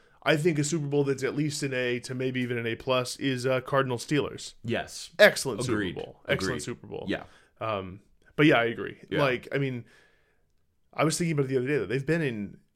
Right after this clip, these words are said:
Speaker 1: in fucking nine.
Speaker 2: Nine.
Speaker 1: That's, that's crazy.
Speaker 2: Nine.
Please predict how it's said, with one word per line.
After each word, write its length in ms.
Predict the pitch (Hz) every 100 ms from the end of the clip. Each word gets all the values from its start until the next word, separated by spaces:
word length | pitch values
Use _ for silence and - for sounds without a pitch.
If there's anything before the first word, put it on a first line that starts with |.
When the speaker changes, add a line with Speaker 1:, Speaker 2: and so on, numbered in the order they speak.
| _
Speaker 1:
in 240 | - 139 113
fucking 460 | 127 120 117 98 - -
nine. 560 | 104 101 78 67 - -
Speaker 2:
Nine. 640 | 92 90 95 87 80 65 -
Speaker 1:
That's, 380 | 131 135 139 -
that's 340 | 139 143 135
crazy. 580 | - - 131 104 - - 87
Speaker 2:
Nine. 540 | 92 92 82 67